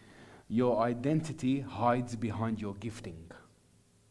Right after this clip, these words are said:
and your pride becomes your downfall. Please get this one. Your identity hides behind your gifting,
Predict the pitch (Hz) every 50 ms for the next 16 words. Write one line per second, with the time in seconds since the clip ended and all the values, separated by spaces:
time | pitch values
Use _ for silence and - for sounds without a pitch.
0 | _ _ _ _ _ _ _ _ _ _ _ _ 107 107 107 104 98 104 101 95
1 | 101 - - - 120 110 110 110 107 98 98 95 - - 104 107 104 101 98 98
2 | 95 90 87 101 92 90 98 95 87 - - 82 82 - - _ _ _ _ _
3 | _ _ _ _ _ _ _ _ _ _ _ _ _ _ _ _ _ _ _ _
4 | _ _ _ _ _ _ _ _ _ _ _ _ _ _ _ _ _ _ _ _
5 | _ _ _ _ _ _ _ _ _ _ _ _ - _ - - 127 123 113 85
6 | 85 - - 101 - - 90 - - - 69 71 76 - - - _ _ _ -
7 | - - - - - - - - _ - 107 113 117 113 104 110 117 120 117 120
8 | 143 151 143 151 143 - - 147 120 95 - 113 127 131 135 143 139 127 - 117
9 | 117 107 120 107 123 123 123 127 127 120 113 113 113 107 107 104 104 107 131 127
10 | 127 - - 143 165 180 175 180